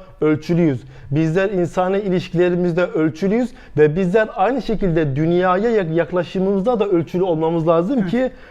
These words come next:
Speaker 1: Rabbimiz zaten bizden tam olarak bunu istemektedir. Şimdi
Speaker 2: Peki, iyi, e, yani bu dünyevileşmek dedik.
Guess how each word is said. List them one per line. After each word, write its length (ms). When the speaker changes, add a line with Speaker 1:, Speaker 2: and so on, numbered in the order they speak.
Speaker 1:
Rabbimiz 420
zaten 440
bizden 340
tam 260
olarak 260
bunu 220
istemektedir. 680
Şimdi 540
Speaker 2:
Peki, 380
iyi, 220
e, 120
yani 440
bu 200
dünyevileşmek 1000
dedik. 360